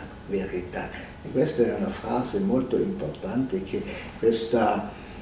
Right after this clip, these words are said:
approfondire la fede è un processo guarda-,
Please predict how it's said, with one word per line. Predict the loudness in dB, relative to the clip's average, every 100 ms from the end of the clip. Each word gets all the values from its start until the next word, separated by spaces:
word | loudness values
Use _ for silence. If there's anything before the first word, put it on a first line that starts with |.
| -6
approfondire | -4 -2 -2 0 4 4 6 8 12 12 12
la | 12 8
fede | 6 8 10 10 10
è | 12 12 12 12 0 -8 -4 8
un | 8 8
processo | 4 0 0 4 6 6 4 6 8 6 4
guarda-, | 0 -2 -6 -6 -2 0 4 4 4 0